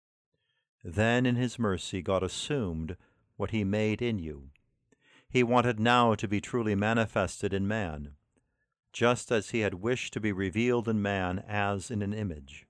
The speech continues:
Now he would be in reality what he had submitted to be in symbol. And so Christ is born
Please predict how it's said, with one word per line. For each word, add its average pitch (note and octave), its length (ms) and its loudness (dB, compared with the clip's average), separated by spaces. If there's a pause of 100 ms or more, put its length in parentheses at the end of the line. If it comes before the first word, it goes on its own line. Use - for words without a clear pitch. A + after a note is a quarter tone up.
(1120)
Now A#2 380 4
he A#2 100 0
would G#2 180 0
be G#2+ 140 2
in G2 100 -2
reality G2 680 -2 (520)
what G2 120 -6
he A2+ 80 0
had G#2+ 140 0
submitted A2 480 -4
to G2+ 100 -8
be F#2 240 -4
in G#2 260 -4
symbol. D#2+ 540 -8 (1300)
And B2 100 -2
so C3+ 140 4
Christ C#3+ 420 0
is A#2+ 140 -8
born G#2 480 0